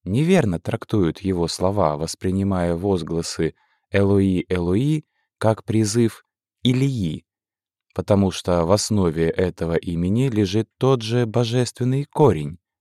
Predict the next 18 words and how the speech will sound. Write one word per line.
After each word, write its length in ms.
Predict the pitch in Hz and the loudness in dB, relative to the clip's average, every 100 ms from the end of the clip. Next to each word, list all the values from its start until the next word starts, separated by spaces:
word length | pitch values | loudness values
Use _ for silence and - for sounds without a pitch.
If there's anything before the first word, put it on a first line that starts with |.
| _ | _
«Эл». 320 | 127 113 80 - _ _ _ _ _ _ _ _ - | 2 2 0 -6 _ _ _ _ _ _ _ _ -6
А 200 | 90 85 | -2 0
римские 540 | 95 98 - - 95 92 | 0 0 -2 -4 -2 2
воины 420 | 131 139 87 85 | 4 4 2 0
вряд 320 | 127 147 - | 2 0 -2
ли 120 | 104 | -8
большие 540 | 76 90 82 - 82 80 | -4 -4 -4 -2 -2 0
знатоки 480 | 87 82 90 - | -2 -4 -6 -4
арамейского. 840 | 82 78 85 82 73 - 78 73 - _ _ _ _ _ _ _ | -2 0 0 -2 -6 -10 -12 -12 -16 _ _ _ _ _ _ _
Ветхозаветный 920 | 90 - 101 95 110 110 101 95 92 | -4 -2 -2 2 2 2 2 0 0
пророк 480 | - 104 98 87 - | 0 2 4 2 0
Илия 500 | 92 92 131 113 80 _ _ _ - | -2 0 2 0 -2 _ _ _ -8
был 320 | 82 95 95 | 0 2 4
известен 540 | 95 104 123 - 110 | 2 2 0 0 -4
своей 420 | 107 110 113 113 104 | -4 -2 0 2 0
непримиримостью 1120 | 110 - 117 120 120 123 107 98 - 110 110 | -2 -2 0 0 0 0 0 -4 -4 -2 -2
и 140 | - | -4
тем, 400 | 98 - 139 139 | -6 0 2 0